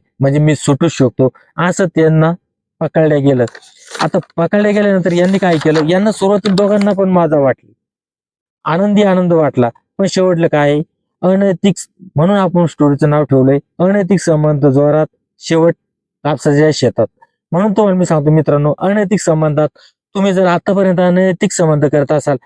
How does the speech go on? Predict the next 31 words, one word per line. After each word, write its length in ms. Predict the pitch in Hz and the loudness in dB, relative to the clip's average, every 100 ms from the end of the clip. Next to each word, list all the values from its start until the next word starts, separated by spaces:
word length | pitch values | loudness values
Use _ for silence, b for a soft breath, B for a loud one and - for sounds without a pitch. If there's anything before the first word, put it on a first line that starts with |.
| b | b
आणि 100 | 151 | -4
आतापर्यंत 440 | 156 - 202 208 180 | -4 -2 0 0 2
जर 120 | 175 | 2
वाचत 360 | 156 147 151 | 0 0 -2
असाल, 280 | 151 - 143 135 B - | -2 0 -2 -4 B -6
लक्षात 300 | 151 156 185 | -4 -2 -2
ठेवा, 220 | 151 147 | 0 0
हे 100 | 143 | 0
तुमचं 320 | 131 151 143 135 | 0 0 0 0
पुण्य 300 | 143 143 151 | 0 2 2
आहे. 320 | 151 131 113 104 - _ _ _ _ _ | 2 2 0 -2 -6 _ _ _ _ _
कारण 240 | - 151 151 | -4 -4 -2
की 80 | 143 | -2
सहसा 380 | - 196 185 165 | 0 0 0 0
करून 340 | 151 139 139 - _ | 0 0 -2 -6 _
अनैतिक 400 | 170 185 175 180 | -2 0 -2 -2
संबंधाचा 560 | - 147 143 139 139 147 | -2 -2 0 -2 0 -2
शेवट 380 | - 139 135 139 B _ - | 0 0 2 0 B _ -4
हा 100 | 139 | -2
वाईटच 480 | 123 147 170 190 | 0 0 0 0
होतो. 320 | 160 135 143 139 b _ | 0 2 2 2 b _
सुरुवात 300 | - 151 165 | -4 0 2
जरी 240 | 151 185 | 2 2
गोड 260 | 196 160 160 | 2 2 2
असली 380 | 156 - 143 139 | 0 0 2 2
तरी 460 | - _ - 147 | -2 _ -6 -6
संबंध 360 | 139 135 131 131 | -2 0 2 2
हा 240 | 131 127 127 | 2 0 0
शेवटला 420 | - 120 117 123 | 0 0 2 0
वाईट 240 | 139 170 | 0 2
होतो. 300 | 147 120 131 | 0 0 0